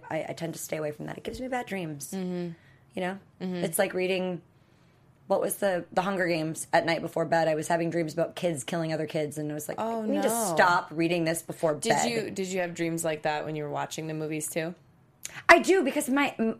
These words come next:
Speaker 1: I dream in color and have a very, very ac-, like, vivid imagination and stuff, so everything would always be super duper, like, I was right inside of it, so.
Speaker 2: Do you dream about supernatural things, like the vamps and the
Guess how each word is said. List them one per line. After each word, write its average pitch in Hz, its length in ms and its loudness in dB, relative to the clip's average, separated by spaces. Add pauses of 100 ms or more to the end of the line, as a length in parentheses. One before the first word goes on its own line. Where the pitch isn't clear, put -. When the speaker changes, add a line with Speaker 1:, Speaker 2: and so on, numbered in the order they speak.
Speaker 1:
I 226 220 4
dream 202 480 -2
in 180 100 -2
color 226 380 4
and 202 80 2
have 175 80 -4
a 160 40 -4
very, 208 320 2
very 202 360 2
ac-, 160 160 2 (140)
like, 180 200 0
vivid 185 260 2
imagination 170 680 2
and 214 120 0
stuff, 240 220 2
so - 200 0 (100)
everything 220 480 2
would 190 160 0
always 180 240 2
be 165 140 -6
super 180 500 -2
duper, 170 320 -2
like, 156 160 -2
I 160 40 0
was 156 140 -2
right 151 400 2
inside 156 380 2
of 170 60 2
it, 170 180 -2
so. 151 320 2 (140)
Speaker 2:
Do 196 80 -8
you 196 60 -6
dream 185 280 -2
about 175 480 -2
supernatural 175 680 -2
things, 226 460 -6
like 156 180 -4
the 175 100 -2
vamps 165 560 -2
and 151 200 -6
the 135 100 -2